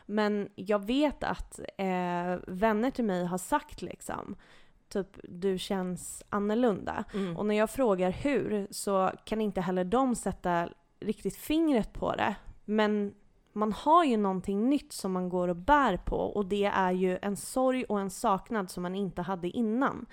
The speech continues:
Speaker 2: Mm.
Speaker 1: Så, och man har liksom en erfarenhet och ett trauma som man inte hade innan. Saker som är så livsomvälvande förändrar en. För att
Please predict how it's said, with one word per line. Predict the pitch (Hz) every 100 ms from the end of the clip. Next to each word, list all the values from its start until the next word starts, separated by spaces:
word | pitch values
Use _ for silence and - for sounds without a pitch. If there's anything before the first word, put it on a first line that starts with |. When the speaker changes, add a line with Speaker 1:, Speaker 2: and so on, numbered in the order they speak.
| - 202
Speaker 2:
Mm. | 180 185
Speaker 1:
Så, | - 208 208 -
och | -
man | 220 214
har | 214 202
liksom | 196 - 190 185 185 - - -
en | 202
erfarenhet | - 240 202 190 196 196 214 262 240
och | - -
ett | 185
trauma | - 240 240 190 220 254 175
som | - 185
man | 180
inte | - 208 185
hade | 160 185 185 -
innan. | 214 220 254 - - - - - - _ -
Saker | - 262 294 294 233
som | 208 190
är | 180 185
så | 180 - 269 220
livsomvälvande | 196 196 - 185 190 254 214 170 165 - - -
förändrar | - 202 233 277 185 160 -
en. | - 202 214 220 _ _ - _
För | - 214
att | 202 202